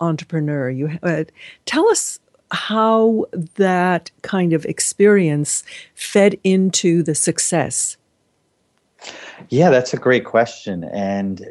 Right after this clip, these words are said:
Speaker 2: you know, we started, my wife and I founded Spiral Design Studio, which is a graphic design and marketing firm.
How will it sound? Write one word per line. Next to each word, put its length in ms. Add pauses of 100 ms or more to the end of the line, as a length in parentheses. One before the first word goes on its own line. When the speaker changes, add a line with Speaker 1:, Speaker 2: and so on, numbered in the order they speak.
Speaker 2:
you 160
know, 120
we 140
started, 420
my 140
wife 260
and 80
I 100
founded 440
Spiral 400
Design 400
Studio, 480
which 160
is 120
a 40
graphic 460
design 420
and 100
marketing 420
firm. 460